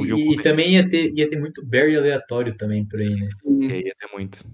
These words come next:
Speaker 3: Remanescentes do tempo lá, né?
Speaker 1: É, ia ser
Speaker 2: Eu acho
Speaker 1: meio
Speaker 2: que,
Speaker 1: bugado, né?
Speaker 2: eu acho que as terras alternativas são, é, do multi-, assim, é um multiverso, mas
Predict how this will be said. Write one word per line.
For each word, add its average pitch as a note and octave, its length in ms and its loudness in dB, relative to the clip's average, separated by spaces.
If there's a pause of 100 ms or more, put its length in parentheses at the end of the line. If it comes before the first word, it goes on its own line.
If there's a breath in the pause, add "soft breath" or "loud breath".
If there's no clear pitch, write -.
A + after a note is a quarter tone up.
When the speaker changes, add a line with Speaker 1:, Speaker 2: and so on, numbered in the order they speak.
(380)
Speaker 3:
Remanescentes B2+ 720 0
do D#3 80 -2
tempo A#2+ 440 -2
lá, G#2+ 180 0
né? A2 80 -6
Speaker 1:
É, A#2 1040 0
ia G#2+ 160 -2
ser G#2+ 160 -8
Speaker 2:
Eu B2+ 60 6
acho B2 160 2
Speaker 1:
meio C3+ 80 -10
Speaker 2:
que, C3+ 80 -2 (100)
Speaker 1:
bugado, A2 160 -8
né? G#2+ 220 -6
Speaker 2:
eu B2 80 2
acho C#3 140 -4
que D3 80 -4
as - 160 -6
terras D3+ 480 2
alternativas A#2 640 -2
são, F3 500 -6
é, A2 120 -4
do A2+ 120 0
multi-, B2+ 320 0 (160)
assim, B2 320 -4
é A2 60 -6
um B2+ 80 -2
multiverso, B2+ 500 0
mas C3+ 140 -2